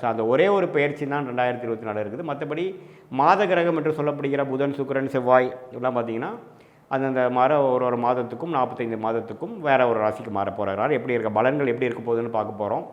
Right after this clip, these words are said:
மிதுன ராசிக்காரர்களுக்கு பார்த்தீங்கன்னா, ரெண்டாயிரத்தி இருபத்தி நாலு ஆரம்பமே பார்த்தீங்கன்னா, ராசிநாதன் என்று சொல்லப்படுகிற புதன் வந்து ராசியவே பார்க்குறதும்,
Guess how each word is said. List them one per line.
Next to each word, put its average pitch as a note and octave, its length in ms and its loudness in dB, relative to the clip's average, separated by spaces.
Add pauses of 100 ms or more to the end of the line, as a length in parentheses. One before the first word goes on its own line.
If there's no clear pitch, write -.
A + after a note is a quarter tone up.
(400)
மிதுன G3+ 320 2
ராசிக்காரர்களுக்கு E3 580 2
பார்த்தீங்கன்னா, E3 340 4
ரெண்டாயிரத்தி E3+ 340 6
இருபத்தி D#3+ 200 2
நாலு C#3+ 120 8 (140)
ஆரம்பமே F3+ 340 2 (100)
பார்த்தீங்கன்னா, E3 340 0 (300)
ராசிநாதன் F3+ 600 2
என்று D3+ 180 -4
சொல்லப்படுகிற C#3 460 -2
புதன் D3+ 220 2
வந்து D3+ 220 0
ராசியவே D3+ 360 0 (100)
பார்க்குறதும், B2+ 460 -4